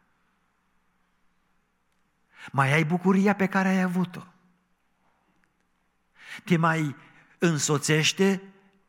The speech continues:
vorbirea în altă limbă? Suntem într-o biserică penticostală.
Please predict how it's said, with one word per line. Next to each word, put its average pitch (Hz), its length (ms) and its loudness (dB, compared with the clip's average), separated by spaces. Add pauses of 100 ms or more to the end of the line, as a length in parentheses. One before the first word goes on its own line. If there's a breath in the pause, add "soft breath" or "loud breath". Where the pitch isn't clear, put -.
vorbirea 170 480 0
în 180 80 2
altă 175 260 2
limbă? 185 320 4
Suntem 147 260 0
într-o 165 140 0
biserică 165 400 -2
penticostală. 151 760 -4